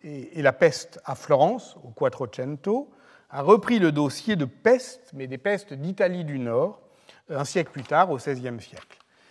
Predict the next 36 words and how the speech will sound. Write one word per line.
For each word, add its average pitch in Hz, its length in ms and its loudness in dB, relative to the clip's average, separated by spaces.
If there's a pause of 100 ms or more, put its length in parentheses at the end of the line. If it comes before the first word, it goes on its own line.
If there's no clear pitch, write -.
(140)
Et 135 180 -10
son 143 180 -4
étude 156 300 -4
est 139 60 -2
parue 143 260 -2
en 151 100 -2
deux 135 140 -6
mille 151 260 -6 (160)
quatorze 139 760 -2
dans, 127 380 -10
euh, 110 140 -12 (200)
le 113 60 -18
livre 139 200 -8
dont 127 140 -6
j'avais 117 240 -8
parlé 117 340 -10
de 131 80 -10
Monica 113 380 -14
Green, 127 340 -10
euh, - 580 -20 (400)
dans 131 120 -18
Medieval 127 440 -10
Globe. 107 440 -18 (580)
Et 143 180 -6
elle 131 200 -6
porte, 208 360 0
euh, 151 120 0
sur, 143 320 -4
euh, 123 140 4 (300)
l'épisode 160 640 -2 (140)
pesteux 196 540 -4
qui 143 180 -14
frappe - 480 -4
Milan 151 560 -2 (420)
au 143 80 -8
printemps 180 720 -4